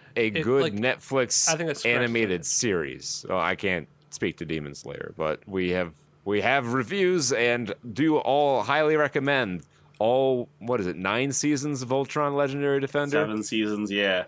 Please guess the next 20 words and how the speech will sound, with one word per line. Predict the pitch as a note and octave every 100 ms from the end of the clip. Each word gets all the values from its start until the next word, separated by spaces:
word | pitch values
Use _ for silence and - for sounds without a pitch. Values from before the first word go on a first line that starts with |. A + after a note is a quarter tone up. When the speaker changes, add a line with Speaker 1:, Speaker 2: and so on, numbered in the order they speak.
| - - - - - -
Speaker 3:
Um, | G#2+ G#2 G2 F#2 F#2 G2 _ _ _ _ _ _ _ _ _ _ _ - -
Speaker 1:
Uh, | D2 C#2+
Speaker 3:
yes. | -
Speaker 1:
that | C#3
show | - D#3
has | C#3+ E3+
Speaker 3:
Highly, | F#3
Speaker 1:
good | A#3 -
Speaker 3:
highly | - C#3
recommend | A#2+ G#2 G#2+
the | -
Speaker 1:
characters. | E2 C#3
Speaker 3:
first | B2 -
ones, | G#2 E2+ E2+ G2+ - - _ _
and | A2 G#2
then, | G2+ G2 F#2 -
you | G2+
know, | F#2 D#2+ - _ _ _
it | F#2+ - _
gets, | - - -